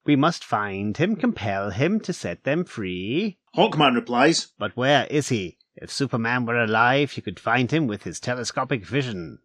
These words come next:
Speaker 2: And the Atom says, "Or Green Lantern with his power ring."
Speaker 1: And Wonder Woman adds,
Speaker 2: <laughs> Wonder Woman is definitely being eyeballed by, by Trevor. "There's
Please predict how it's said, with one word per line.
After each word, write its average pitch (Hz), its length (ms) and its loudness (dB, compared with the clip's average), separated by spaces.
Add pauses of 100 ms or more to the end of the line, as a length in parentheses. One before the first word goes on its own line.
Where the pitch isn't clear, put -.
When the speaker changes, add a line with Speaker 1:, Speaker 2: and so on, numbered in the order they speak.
(140)
Speaker 2:
And 254 140 -4
the 220 80 0
Atom 160 340 0
says, 120 380 -4 (160)
"Or 180 160 6
Green 208 220 2
Lantern 185 400 4
with 190 100 2
his 220 120 0
power 220 380 6
ring." 117 300 -2 (100)
Speaker 1:
And 95 200 -6
Wonder 113 180 0
Woman 120 220 4
adds, 165 440 -2 (180)
Speaker 2:
<laughs> - 160 -18
Wonder 156 340 0
Woman 170 120 2
is 139 120 -4
definitely 147 480 -2
being 147 80 -4
eyeballed 143 460 0
by, 139 100 -6 (320)
by 131 100 -2
Trevor. 131 380 2 (580)
"There's - 160 -6